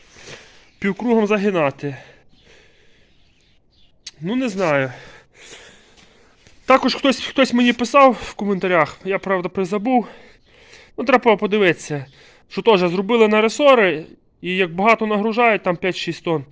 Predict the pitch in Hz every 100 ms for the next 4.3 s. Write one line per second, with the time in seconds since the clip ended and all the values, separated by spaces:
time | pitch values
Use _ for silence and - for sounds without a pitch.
0 | - - - - 160 208 240 208 220 196
1 | 202 165 185 160 139 143 139 156 220 220
2 | 196 196 226 220 196 196 202 170 139 135
3 | 127 151 - 202 196 180 175 - 175 180
4 | 247 220